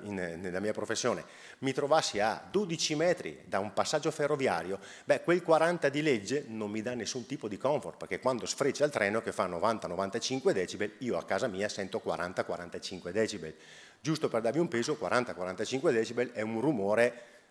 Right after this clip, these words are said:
abbastanza per-, facilmente percepibile. Uno che parla normalmente ne fa circa sessanta, sessantadue, quindi è come avere qualcuno che ti sta un po' parlando nell'orecchio. In quei casi chiaramente bisogna che il consulente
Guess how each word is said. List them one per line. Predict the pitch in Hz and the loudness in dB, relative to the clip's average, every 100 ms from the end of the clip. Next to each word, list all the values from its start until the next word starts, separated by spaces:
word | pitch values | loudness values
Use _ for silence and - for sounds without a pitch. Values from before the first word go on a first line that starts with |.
| _ | _
abbastanza | - 107 131 - 131 117 131 | 0 2 2 2 0 2 0
per-, | 123 120 | 0 0
facilmente | 123 120 104 107 101 | 0 0 0 0 -2
percepibile. | - 98 101 156 135 104 87 - - - - - | -4 -4 2 4 4 2 -2 -10 -20 -20 -20 -10
Uno | 135 156 151 | 0 2 4
che | 139 | 6
parla | 143 135 139 | 6 6 4
normalmente | 135 131 127 151 143 139 | 4 4 4 4 4 2
ne | 127 | 2
fa | 123 | 0
circa | - 143 127 131 | 0 -2 0 -2
sessanta, | 120 - 123 123 - | 2 2 0 -2 -4
sessantadue, | 101 - 107 101 101 139 127 85 | -2 -2 -2 -2 0 2 2 2
quindi | 135 123 | 0 0
è | 123 | 2
come | 147 | 2
avere | 151 127 139 | 4 4 4
qualcuno | 160 143 120 123 | 2 0 -2 0
che | 127 104 | 0 -2
ti | - | -2
sta | 127 113 | -2 2
un | 107 120 | 2 2
po' | 120 | 0
parlando | 110 135 110 90 95 | 6 6 6 -2 -2
nell'orecchio. | 95 87 78 - - - - - - - _ - | -6 -6 -6 -8 -20 -20 -20 -20 -20 -20 _ -2
In | 185 | -2
quei | 185 202 | 0 0
casi | 156 123 131 180 | 2 2 2 -2
chiaramente | 113 131 107 107 110 | 0 0 0 -2 -4
bisogna | 135 117 135 117 95 | -2 0 0 0 -2
che | 104 95 - - - _ _ | -2 -4 -6 -20 -20 _ _
il | 107 | -4
consulente | 131 123 123 135 147 120 - | -2 0 4 4 4 0 -10